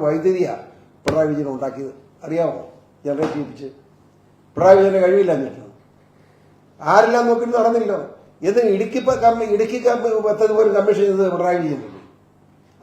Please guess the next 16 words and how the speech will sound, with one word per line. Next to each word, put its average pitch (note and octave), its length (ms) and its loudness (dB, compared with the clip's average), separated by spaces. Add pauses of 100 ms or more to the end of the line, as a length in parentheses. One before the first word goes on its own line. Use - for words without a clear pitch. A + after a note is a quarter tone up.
(120)
അത്ര F#3+ 240 0 (160)
പ്രഗത്ഭനായിരുന്നു. F#3+ 720 -2 (720)
പക്ഷേ A3 260 2 (1120)
മുഖ്യമന്ത്രിയായി G3+ 760 4 (640)
ചക്കരക്കുളത്ത് G3+ 640 0
കൈയിട്ടു, F3+ 400 0 (260)
നക്കാനും F3 440 0
തുടങ്ങി. - 240 -10 (220)
ആ - 20 0 (180)
നക്ക് E3+ 280 -4 (480)
വാരി G3+ 400 4 (100)
സീനായി, D#3+ 380 -6 (160)
അതാ D3 180 -8
കുഴപ്പം, G#2 320 -16 (680)
അല്ല D#3+ 100 -6 (140)
ഭേദമായിരുന്നു. C#3+ 480 -8